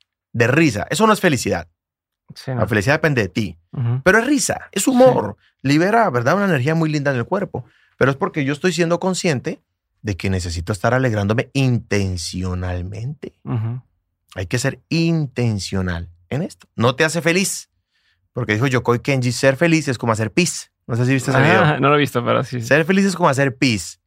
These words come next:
Speaker 1: Solo tú lo puedes hacer.
Speaker 2: Ya.
Speaker 1: Nadie puede hacer pis por ti. <laughs> Nadie te
Speaker 2: Ok.
Speaker 1: puede hacer feliz. Pero esas son formas en las que cuidas tus estados emocionales. Si quieres llevarlo a otro nivel, invierte tiempo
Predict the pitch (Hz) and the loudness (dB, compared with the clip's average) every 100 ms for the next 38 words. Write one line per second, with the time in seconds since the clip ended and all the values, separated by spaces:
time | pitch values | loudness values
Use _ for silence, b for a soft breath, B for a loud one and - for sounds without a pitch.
0 | _ _ - 135 143 139 143 120 101 92 | _ _ -4 0 2 2 0 2 0 -4
1 | - _ _ _ _ _ _ - - - | -10 _ _ _ _ _ _ -16 -10 -10
2 | - 117 127 127 135 123 131 117 113 127 | -8 -4 -2 0 -2 0 0 0 -2 -4
3 | 113 123 - 107 - _ - - 120 127 | -4 -4 -4 -6 -10 _ -10 -6 0 2
4 | 139 120 - 123 120 113 113 B B 147 | 2 0 0 2 2 0 -4 B B -18
5 | 120 143 143 190 196 143 156 175 143 117 | -4 0 0 0 0 2 0 0 -2 -2
6 | 101 - 113 127 - _ _ _ _ _ | -6 -6 -4 -4 -6 _ _ _ _ _
7 | _ - 123 113 - 107 104 110 104 - | _ -8 -6 -4 0 0 0 -4 -4 -6
8 | 87 85 - - _ _ _ _ _ - | -8 -10 -16 -20 _ _ _ _ _ -6
9 | - 135 165 214 185 175 180 190 185 180 | -6 -2 -2 0 2 2 4 0 0 0
10 | 131 131 196 359 _ _ _ _ _ _ | 2 0 0 -4 _ _ _ _ _ _
11 | _ _ _ _ _ _ _ _ _ _ | _ _ _ _ _ _ _ _ _ _
12 | _ _ - 143 135 147 185 196 180 139 | _ _ -2 2 2 2 2 -2 -2 -2
13 | 120 139 - | -2 -6 -8